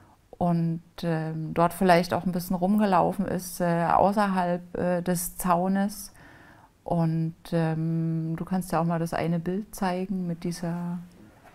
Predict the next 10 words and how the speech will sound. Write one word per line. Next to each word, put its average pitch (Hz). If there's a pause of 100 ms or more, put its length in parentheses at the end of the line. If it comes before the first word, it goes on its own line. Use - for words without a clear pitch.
(640)
mit 175
dem 175
einen 170
Eingang, 180
äh, 170
zur 185
Höhle. 202 (960)
Das -
jetzt -
nicht. 220